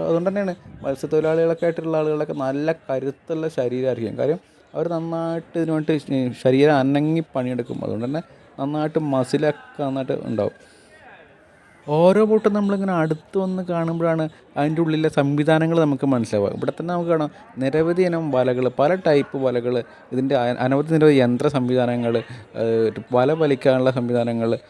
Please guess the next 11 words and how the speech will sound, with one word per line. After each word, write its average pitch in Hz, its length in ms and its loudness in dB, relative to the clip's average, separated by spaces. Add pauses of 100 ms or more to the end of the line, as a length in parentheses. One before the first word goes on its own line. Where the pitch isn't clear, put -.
(280)
അടിപൊളി. 147 300 -4 (100)
അത്, 147 120 -8 (100)
അതുപോലെ 170 400 2
ഗംഭീര 175 480 -2
ഗംഭീര 180 260 -2 (120)
കാര്യങ്ങളാണ് 147 360 2
അവിടെ 143 160 0
ചെയ്തു 127 160 2
വെച്ചിട്ടുള്ളത്. 107 360 -2 (240)
നമുക്ക് 127 260 -6
ദൂരെ 127 240 2